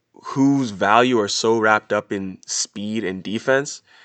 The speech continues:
if they, if they suffer an injury, it's, it's all gone 'cause they have nothing else to rely on. And, um, I mean, not to make this, to, to kinda go off topic, but I guess that's kinda the argument that some people make why it would not be worth paying a guy like Mookie Betts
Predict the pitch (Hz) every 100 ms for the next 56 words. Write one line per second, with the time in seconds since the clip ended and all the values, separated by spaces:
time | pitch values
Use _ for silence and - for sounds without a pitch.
0 | - _ _ _ _ - - - 113 123
1 | 151 139 127 151 139 151 - 120 98 113
2 | 104 98 101 - - 110 104 101 101 90
3 | 90 101 104 104 104 104 104 101 95 85
4 | 95 98 78 - _ _ _ _ _ _
5 | _ 95 95 92 90 92 95 - _ -
6 | 123 113 123 135 131 117 110 104 - -
7 | - - _ _ _ _ - 92 - 120
8 | 123 113 107 101 101 95 - 123 127 98
9 | 95 98 - _ _ - 117 127 139 -
10 | 143 120 110 - 127 123 110 104 - 101
11 | 117 107 104 101 110 117 - _ _ _
12 | _ 113 113 113 110 107 107 113 113 110
13 | 104 107 107 - - 104 104 101 98 _
14 | _ _ 123 110 110 104 101 107 - 101
15 | 90 101 101 -